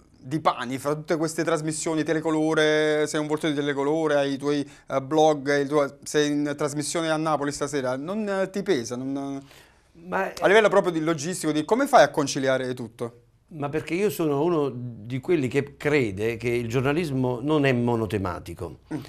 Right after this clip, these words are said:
Speaker 2: Se io fossi il direttore di una testata, un giornalista non gli farei fare soltanto il calcio, soltanto la politica. Secondo me se, bisogna essere, avere una infarinatura generale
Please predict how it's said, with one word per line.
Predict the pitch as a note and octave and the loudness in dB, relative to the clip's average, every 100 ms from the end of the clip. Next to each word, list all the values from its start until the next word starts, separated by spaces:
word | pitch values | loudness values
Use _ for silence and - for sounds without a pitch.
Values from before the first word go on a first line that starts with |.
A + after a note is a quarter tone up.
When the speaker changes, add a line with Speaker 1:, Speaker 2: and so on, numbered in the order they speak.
| - - | -16 -18
Speaker 2:
Se | - | 0
io | C#3+ D#3 | 2 2
fossi | D#3 - - | 2 0 0
il | C#3 C#3 | 0 0
direttore | C3 B2+ - F3 C#3 | 0 0 0 0 0
di | |
una | A#2 A2+ | 0 -2
testata, | D#3 - - G2 F#2+ | -4 -2 2 2 2
un | A#2+ | -2
giornalista | A#2 B2+ C#3+ D3+ A#2 | 0 0 0 0 0
non | B2 | 0
gli | C#3+ | 2
farei | A#2+ A#2 G#2 | 4 4 4
fare | A2+ G#2+ G2 G2 - - - | 4 4 2 0 -4 -12 -10
soltanto | - G#2 A#2+ A2+ | -6 -2 0 0
il | G#2 | -2
calcio, | - D3+ E3 - | 6 8 8 2
soltanto | A#2 A2+ A#2 A2+ | -2 0 0 2
la | A2+ | 2
politica. | G#2+ A#2 D3+ E3 C3+ A#2 A2+ A2 - - - _ | 2 2 2 2 2 4 4 2 -4 -20 -20 _
Secondo | - A2 D3+ | -4 0 2
me | G3 | 2
se, | C3 | 2
bisogna | B2 G#2+ B2+ B2+ C3 C3 B2+ A#2+ A#2+ A2 - | -2 -2 2 4 6 6 4 2 0 -4 -10
essere, | - B2+ B2 - A#2+ | 0 2 4 2 4
avere | A#2+ C#3 | 6 6
una | B2+ B2 | 6 4
infarinatura | A#2+ A#2+ A#2+ B2 C3+ E3+ C#3 | 2 2 2 2 2 2 2
generale | A2+ D#3 D#3+ A2+ D3+ E3+ | 4 4 4 4 4 0